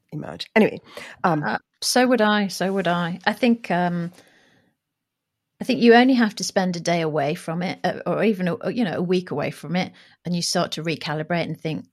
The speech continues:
Speaker 2: well, it's kind of like you look back and think, like, the whole social, you know, it,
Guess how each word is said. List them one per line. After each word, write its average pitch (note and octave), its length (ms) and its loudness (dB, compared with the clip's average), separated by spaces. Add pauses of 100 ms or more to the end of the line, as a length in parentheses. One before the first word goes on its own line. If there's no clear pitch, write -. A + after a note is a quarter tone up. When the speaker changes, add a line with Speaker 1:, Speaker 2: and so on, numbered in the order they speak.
Speaker 2:
well, - 160 -12
it's - 260 -8
kind A3+ 260 -4
of A#3+ 100 -4
like G3+ 120 2
you G#3+ 80 0
look - 240 -2
back G3 240 -2
and F#3 160 -4
think, F3+ 240 -6
like, F#3 140 -4
the - 80 -10
whole F#3 160 -4
social, F#3+ 440 -2 (380)
you A#3 80 -6
know, F3+ 120 -6 (680)
it, - 120 -12